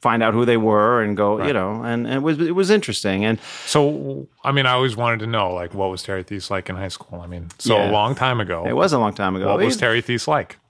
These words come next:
Speaker 1: exactly the same as he is
Speaker 2: Yeah.
Speaker 1: now. He's a
Speaker 2: Yeah.
Speaker 1: wise guy. He's a great guy, and he's a passionate guy,
Speaker 2: Mm-hmm.
Speaker 1: and, uh, a little quirky, and, you know, you gotta love him for all of those reasons.
Speaker 2: Well, who are some of the standout people that came walking through the store?
Speaker 1: Uh,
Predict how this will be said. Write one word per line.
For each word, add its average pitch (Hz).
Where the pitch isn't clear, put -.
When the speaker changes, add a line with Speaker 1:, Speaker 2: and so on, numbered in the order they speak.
Speaker 1:
exactly 208
the 185
same 180
as 165
he 180
is 165
Speaker 2:
Yeah. 180
Speaker 1:
now. 120
He's 120
a 131
Speaker 2:
Yeah. 131
Speaker 1:
wise 143
guy. 160
He's 113
a 113
great 135
guy, 147
and 110
he's 101
a 107
passionate 120
guy, 92
Speaker 2:
Mm-hmm. 113
Speaker 1:
and, 107
uh, 117
a -
little 113
quirky, 147
and, 123
you 135
know, 127
you 120
gotta 120
love 143
him 101
for 98
all 127
of 101
those 87
reasons. 104
Speaker 2:
Well, 107
who 143
are 143
some 127
of 113
the 101
standout 104
people 98
that 92
came 98
walking 95
through 92
the 87
store? 95
Speaker 1:
Uh, 98